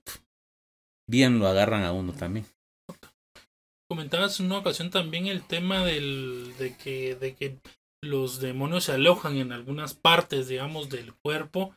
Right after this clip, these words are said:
Speaker 2: Eso se me hace bastante interesante, eh, en lo cual, pues, generalmente, como te digo, la gente, eh, se va mucho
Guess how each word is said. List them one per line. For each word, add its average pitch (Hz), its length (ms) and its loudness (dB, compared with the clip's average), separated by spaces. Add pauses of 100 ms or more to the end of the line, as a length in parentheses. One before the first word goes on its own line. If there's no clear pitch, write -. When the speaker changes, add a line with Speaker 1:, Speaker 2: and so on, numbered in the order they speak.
(260)
Speaker 2:
Eso 165 140 -2
se 175 80 -2
me 139 80 0
hace 147 100 0
bastante 151 420 -6
interesante, 143 760 -6 (400)
eh, 131 720 -2
en 131 80 -10
lo 123 180 -14
cual, 143 200 -6
pues, - 600 -6 (240)
generalmente, 185 560 4
como 139 220 -4
te 156 80 -6
digo, 160 160 2
la 127 120 0
gente, 160 520 -2 (680)
eh, 127 560 -2
se 135 360 -2
va 139 180 0
mucho 175 680 2